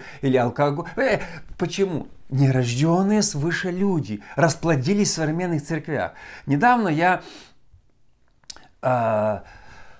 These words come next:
видел, слышал и видел видео одного пастора, который, э, когда началась там, э, пандемия, он начал раздавать продукты людям, э, э,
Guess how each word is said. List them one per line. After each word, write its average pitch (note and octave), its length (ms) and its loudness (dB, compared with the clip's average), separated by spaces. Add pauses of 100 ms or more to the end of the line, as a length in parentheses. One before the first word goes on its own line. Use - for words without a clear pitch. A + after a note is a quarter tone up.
(600)
видел, C#3+ 400 0 (120)
слышал C3+ 560 0
и B2+ 60 -6
видел A2 300 -2
видео A2 260 -2
одного A#2 180 -4
пастора, C#3 480 -2
который, F3 600 -4 (540)
э, - 140 -8
когда C3+ 220 0
началась C#3 440 -2
там, A2 320 -4
э, G#2+ 360 -10
пандемия, F3 760 -2
он C#3+ 180 -2
начал D3 380 -4
раздавать B2 560 -4 (260)
продукты C3 840 0 (400)
людям, D3+ 560 0 (100)
э, D3+ 60 -6 (120)
э, C#3 360 0